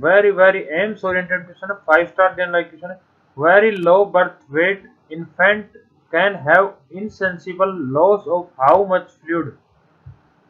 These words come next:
Very, very important। Option A, ten to twenty M L के, per K G per twenty four hour। Option B,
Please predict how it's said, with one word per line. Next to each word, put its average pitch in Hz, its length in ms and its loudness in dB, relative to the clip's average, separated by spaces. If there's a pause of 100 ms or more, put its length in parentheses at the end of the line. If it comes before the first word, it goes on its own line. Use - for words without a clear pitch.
Very, 185 340 4
very 190 220 2
important। 175 480 -4 (320)
Option 170 440 0
A, - 20 -2 (760)
ten 190 280 0
to 196 100 -2 (120)
twenty 170 380 -4
M 160 260 -2
L 196 80 -2 (140)
के, 160 120 -4 (280)
per 185 60 2 (140)
K 180 160 -8
G 196 240 -12
per 175 140 2 (360)
twenty 156 320 -10 (140)
four 185 160 -2 (160)
hour। 180 260 4 (420)
Option 190 440 -4
B, 202 100 -10